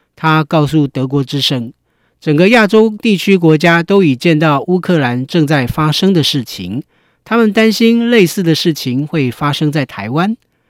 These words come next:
宫下明聪接着指出，这意味着各国政府更愿意在国防上花钱，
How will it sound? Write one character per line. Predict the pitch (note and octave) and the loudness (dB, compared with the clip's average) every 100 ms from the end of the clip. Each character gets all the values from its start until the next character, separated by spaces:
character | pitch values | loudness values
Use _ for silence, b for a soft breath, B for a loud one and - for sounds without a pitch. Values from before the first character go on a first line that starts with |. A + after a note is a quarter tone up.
| _ _ _ - | _ _ _ -2
宫 | F3+ F3 | 2 2
下 | F#3 D3 | 2 2
明 | C3+ C3+ | 0 -2
聪 | - D#3+ D#3 | -2 0 0
接 | D#3 F3+ | 2 0
着 | E3+ C3+ | 2 -2
指 | - D#3+ | -6 -18
出， | - C3 B2 - _ _ _ | -12 -8 -8 -12 _ _ _
这 | - F3 | -2 2
意 | F#3+ | 2
味 | F3+ F3 | 4 4
着 | D#3 D3 | 2 0
各 | D3 E3+ | 0 0
国 | D3 | 0
政 | C#3+ E3 C3 | 0 0 -2
府 | - G2 - _ _ | -6 -14 -16 _ _
更 | - F3 | 0 2
愿 | F#3 F#3+ | 4 6
意 | F3 | 4
在 | D#3 E3 C#3+ | 4 0 -2
国 | - C#3 | -2 -2
防 | D3 C#3 C#3+ | -2 -4 -4
上 | F3+ C3 | -4 -4
花 | - D#3+ | -6 -8
钱， | D#3 - - D#3+ | -8 -10 -6 -4